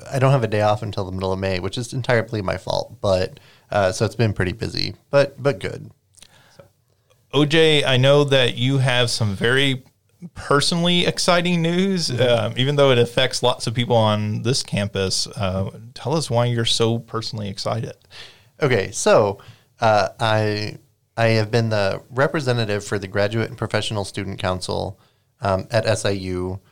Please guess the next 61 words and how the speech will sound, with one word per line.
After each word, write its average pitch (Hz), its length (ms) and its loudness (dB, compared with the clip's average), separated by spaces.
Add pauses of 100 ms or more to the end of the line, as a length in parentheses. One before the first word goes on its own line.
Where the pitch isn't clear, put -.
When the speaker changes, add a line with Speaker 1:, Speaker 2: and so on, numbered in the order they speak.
(220)
Speaker 1:
on 113 180 0
the 107 80 -4
Traffic 110 460 -2
and 98 100 -10
Parking - 360 -4
Committee. - 500 -10 (500)
And 107 400 0
for 113 100 -2
the 107 80 0
pa-, 120 300 0 (100)
so 123 160 -2
I've 135 160 2
been 147 180 0
there 123 140 0
since, 110 360 -8
uh, 92 340 2 (280)
twenty 113 260 -2
eighteen, 107 340 -6
twenty 98 220 -4
nineteen 95 480 -6
academic 95 440 -8
year. - 300 -10 (420)
And 110 200 0
be-, 104 180 -2
the 113 100 -4
people 127 300 -4
before 147 380 -2
me 120 120 -2
there, 95 200 -2
too, 98 260 -4
have 98 160 -2
always 107 260 2
been 101 140 -10
pushing 101 320 -6
for 98 160 -8
the 92 140 -6
same 98 240 -4
thing, 104 400 -8 (280)
and 110 120 -2
that 104 100 0
is 98 140 -2
for 95 400 -2
graduate 113 560 0
students 95 400 -6
to - 80 -20
be 104 80 -4
able 92 140 -6
to 95 60 -8
get 95 140 -6
blue 104 240 -4
stickers 98 480 -6
on 92 140 -4
campus 92 420 -8
to 92 140 -8
park 98 260 -2
in, 95 80 -6
like, 90 140 -8
the 95 100 -8
faculty 95 460 -6
parking - 380 -12
lots. - 340 -12